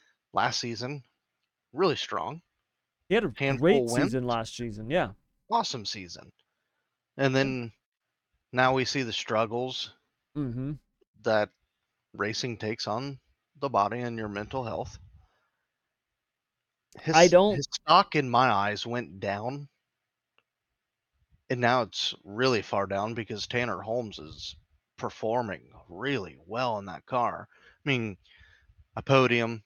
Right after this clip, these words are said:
Speaker 1: and I think two top tens the rest of the weekend.
Speaker 2: Yeah.
Speaker 1: Plus a quick time, and, and
Speaker 2: Yep.
Speaker 1: the car has been fast, has been really fast.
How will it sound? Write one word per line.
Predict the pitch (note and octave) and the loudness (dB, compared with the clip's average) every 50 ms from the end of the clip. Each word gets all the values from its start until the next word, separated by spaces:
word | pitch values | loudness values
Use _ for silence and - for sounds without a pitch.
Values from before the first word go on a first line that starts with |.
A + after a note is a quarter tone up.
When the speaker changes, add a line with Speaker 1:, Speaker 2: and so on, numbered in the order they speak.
| _ _ _ _ _ _ _ | _ _ _ _ _ _ _
Speaker 1:
and | A#2 A#2 A#2+ | -2 -2 -2
I | A#2 | -2
think | - - C3 C3 - | -2 -4 -6 -6 -6
two | - - - B2+ | -8 -8 -6 -6
top | - - B2 A#2+ B2+ - | -4 0 0 0 0 0
tens | - - A2+ A2 B2 B2 - | -4 -8 -8 -6 -6 -8 -8
the | A2 | -6
rest | G#2 G#2 A#2+ A#2 - | -4 -4 -4 -4 -6
of | - G#2+ | -8 -8
the | F#2 | -8
weekend. | F2+ G2 A2 - - C#3+ D3 D#3 D#3+ - _ _ | -6 -8 -8 -6 -6 -6 -6 -8 -12 -16 _ _
Speaker 2:
Yeah. | - C3 A#2+ G#2 G#2 - _ _ _ _ _ _ | 0 0 0 0 0 -4 _ _ _ _ _ _
Speaker 1:
Plus | C#3+ D3 - - | -4 -4 -4 -6
a | G2+ | -6
quick | - - C3+ C#3+ - _ | 0 2 2 2 2 _
time, | - C#3 C#3+ D3+ D#3 D#3+ D#3+ C3+ | 0 2 2 2 2 0 -2 -4
and, | G#2+ G2 G2+ | -4 -4 -4
and | F2+ - B2 | -2 -2 0
Speaker 2:
Yep. | A2+ | -2
Speaker 1:
the | A2 G#2 | -2 -4
car | - A#2+ B2 C3+ C3+ B2+ A2 - - _ _ _ _ _ _ _ _ _ | -2 0 0 0 0 -2 -6 -10 -16 _ _ _ _ _ _ _ _ _
has | - C3 A#2 G2 | -2 -2 -2 -2
been | G2 - - C#3 D3 A#2 | -2 0 0 0 0 -2
fast, | - - - F#2+ G2 A#2 B2+ C#3+ C3+ - - | -4 -2 -2 0 0 0 -2 -4 -6 -10 -10
has | A#2 G#2+ G2 | -10 -10 -4
been | G2 A#2 G#2+ G2+ | -4 -4 -4 -4
really | F2 E2+ F#2+ G#2+ A#2+ C#3+ D3 B2+ F#2+ D#2+ E2+ | -8 -10 -8 -2 0 0 2 0 -2 -4 -10
fast. | - - - D#2+ E2 - - - - - - - | -10 -10 -8 -8 -8 -8 -10 -10 -12 -14 -14 -16